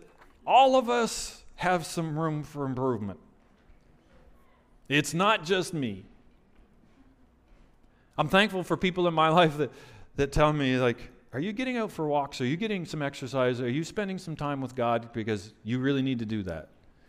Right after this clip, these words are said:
It's like, "Yeah, well, I can't." It's, "You really need to do that."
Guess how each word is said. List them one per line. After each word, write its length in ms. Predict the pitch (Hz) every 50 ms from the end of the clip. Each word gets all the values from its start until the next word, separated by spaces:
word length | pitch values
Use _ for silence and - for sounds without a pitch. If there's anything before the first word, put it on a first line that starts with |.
| _ _ _ _ _ -
It's 80 | - -
like, 140 | 143 135
"Yeah, 420 | 175 196 220 233 233 233 226 226 214
well, 560 | 208 196 190 202 214 220 - 214 - 202 196
I 140 | 196 190 185
can't." 160 | - 196 190
It's, 240 | 175 165 143 127 131 -
"You 320 | 131 139 139 143 147 147 135
really 240 | 135 151 170 175 175
need 160 | 165 160 139
to 80 | 131
do 160 | 127 143 143 127
that." 300 | 117 104 95 90 -